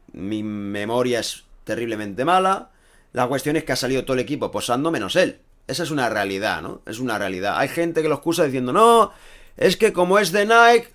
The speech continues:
pues no puede posar con la camiseta de Adidas".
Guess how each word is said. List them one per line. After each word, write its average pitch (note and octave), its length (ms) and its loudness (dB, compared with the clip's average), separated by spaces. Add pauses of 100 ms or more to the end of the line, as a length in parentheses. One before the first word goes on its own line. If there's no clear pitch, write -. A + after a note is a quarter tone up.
pues F3+ 400 -2
no G#3 320 0
puede G3+ 280 -2
posar F3+ 380 2
con E3+ 140 2
la E3 80 6
camiseta D#3+ 380 0
de C#3+ 60 4
Adidas". F3 560 0